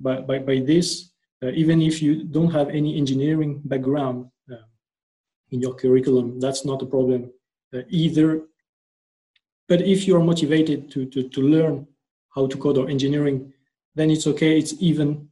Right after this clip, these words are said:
better. For example, we have a student, uh, that has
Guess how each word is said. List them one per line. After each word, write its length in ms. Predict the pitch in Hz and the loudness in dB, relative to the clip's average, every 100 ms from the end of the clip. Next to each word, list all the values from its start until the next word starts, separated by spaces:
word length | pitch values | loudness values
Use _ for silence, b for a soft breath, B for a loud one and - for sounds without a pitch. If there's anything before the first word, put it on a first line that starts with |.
| - | -6
better. 240 | 131 151 165 | 2 2 2
For 120 | 147 | 0
example, 340 | 135 151 156 | 0 2 2
we 120 | 160 170 | 4 4
have 140 | 151 | 2
a 60 | 143 | 0
student, 380 | 156 151 135 - b b b - | 0 0 -2 -8 b b b -10
uh, 140 | 123 | -6
that 180 | 123 135 | -4 -4
has 320 | 139 143 127 | 0 -2 -2